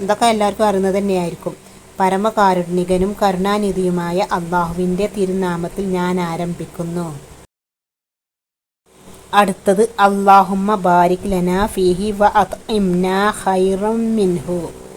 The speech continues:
ഒന്നും കൂടി പറഞ്ഞുതരാം ട്ടോ. അല്ലാഹുമ്മ ബാരിക് ലനാ ഫീഹി വ അത്ഇംനാ ഖൈറൻ മിൻഹു. ഇതിൻ്റെ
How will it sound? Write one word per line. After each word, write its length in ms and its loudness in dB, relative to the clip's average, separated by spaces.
ഒന്നും 280 0
കൂടി 160 -2
പറഞ്ഞുതരാം 460 -2
ട്ടോ. 80 -4
അല്ലാഹുമ്മ 880 2
ബാരിക് 540 -2
ലനാ 320 0
ഫീഹി 500 0
വ 80 2
അത്ഇംനാ 840 0
ഖൈറൻ 640 2
മിൻഹു. 480 -2
ഇതിൻ്റെ 360 6